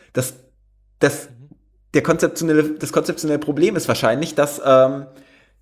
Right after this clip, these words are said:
Speaker 1: einfach der Zugriff auf die Kontakte verboten wird und nicht, äh, einfach ein leeres Fake, äh, Adressbuch für den Android-Layer sichtbar gemacht wird, denn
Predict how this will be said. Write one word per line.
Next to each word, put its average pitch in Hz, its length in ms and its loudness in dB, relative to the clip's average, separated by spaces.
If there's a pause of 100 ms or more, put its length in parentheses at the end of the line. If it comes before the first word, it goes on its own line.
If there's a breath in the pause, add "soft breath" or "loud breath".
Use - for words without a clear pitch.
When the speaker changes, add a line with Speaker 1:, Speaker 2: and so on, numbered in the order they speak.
(160)
Speaker 1:
einfach 151 300 0
der 143 120 0
Zugriff 170 280 -4
auf - 120 -2
die 151 100 -6
Kontakte 139 520 0
verboten 123 500 -2
wird 180 220 0
und 139 180 2
nicht, 165 300 -6
äh, 147 160 6
einfach 139 380 -2
ein 143 80 -2
leeres 151 540 0
Fake, - 480 -2
äh, 117 180 4 (440)
Adressbuch 127 720 -4 (420 soft breath)
für 127 200 0
den 123 240 -2
Android-Layer 117 580 2
sichtbar 117 340 0
gemacht 110 340 -4
wird, 175 260 -2
denn 151 300 4